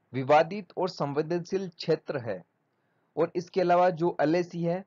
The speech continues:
line of actual control, जो तीन हजार चार सौ अट्ठासी किलोमीटर लंबी है। देखिए भारत का कहना है कि जो एलएसी है उसकी जो लेंथ है तीन हजार चार सौ अट्ठासी किलोमीटर है, लेकिन चाइना क्या कहता है कि जो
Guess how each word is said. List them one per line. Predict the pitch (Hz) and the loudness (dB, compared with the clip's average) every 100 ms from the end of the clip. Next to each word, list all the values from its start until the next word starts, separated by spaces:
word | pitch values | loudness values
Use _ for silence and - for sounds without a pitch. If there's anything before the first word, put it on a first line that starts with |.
| _ | _
line | 123 135 160 | -2 -2 -2
of | 175 | -4
actual | - - 175 170 | -8 -4 -4 -2
control, | 156 143 131 170 185 - | -2 -4 -2 -2 -2 -8
जो | 131 | -10
तीन | 143 - 170 170 | -8 -8 -6 -4
हजार | 135 147 151 151 | 2 2 2 -2
चार | 147 139 | 2 2
सौ | 151 151 | 2 -6
अट्ठासी | - 135 147 160 | -4 -2 -2 -4
किलोमीटर | 156 143 139 135 139 | -6 -6 -6 -8 -6
लंबी | 131 131 131 | -6 -6 -6
है। | 123 170 _ _ _ _ | -6 -8 _ _ _ _
देखिए | 139 151 165 196 185 _ _ _ _ _ _ _ _ - | -4 -2 0 -2 -4 _ _ _ _ _ _ _ _ -14
भारत | 117 147 196 220 | -2 2 2 2
का | 208 | -2
कहना | 202 185 185 | 0 0 0
है | 190 | -2
कि | 190 | -4
जो | 185 165 | 2 2
एलएसी | 139 170 175 180 | 2 -2 -2 -4
है | 190 | -4
उसकी | 170 - 190 | -6 -10 -6
जो | 170 | -2
लेंथ | 165 139 156 165 | 0 0 -2 -4
है | 170 | -4
तीन | 151 156 | -4 -4
हजार | 147 151 147 | 0 2 2
चार | 147 135 | 2 2
सौ | 143 151 | 2 -4
अट्ठासी | - 123 113 120 | -2 -4 -4 -6
किलोमीटर | - 113 98 95 92 | -10 -8 -8 -10 -12
है, | 92 _ - | -14 _ -2
लेकिन | 131 156 196 | 0 0 -2
चाइना | 175 147 160 180 | 0 0 2 0
क्या | 185 | 0
कहता | 185 175 190 | -2 -2 -4
है | - _ _ - | -4 _ _ -8
कि | 175 | -8
जो | 135 175 | 0 -2